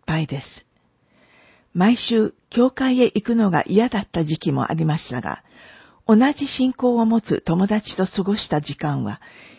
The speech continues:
今も大切な思い出です。現在は三人の子供の母となり、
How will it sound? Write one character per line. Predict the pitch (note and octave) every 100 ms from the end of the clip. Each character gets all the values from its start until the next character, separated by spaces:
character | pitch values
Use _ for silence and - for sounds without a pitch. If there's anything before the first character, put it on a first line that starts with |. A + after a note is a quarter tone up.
| _
今 | A#3 A#3 G3+
も | C#3+ G#2+ _
大 | F#3 A3
切 | - B3 -
な | A3 G#3+ -
思 | F3 E3
い | D#3
出 | C#3+
で | -
す。 | - - - _ _ _ _ _ _ _ _ _ _ _ _
現 | G#3+ C4 A#3+
在 | A3 G3
は | E3+ E3 - - -
三 | - B3+ C#4+
人 | C#4+ C#4
の | A3 -
子 | F3+
供 | G3 F#3
の | F3+ E3+
母 | - B3 A#3
と | - D3+
な | B2
り、 | - -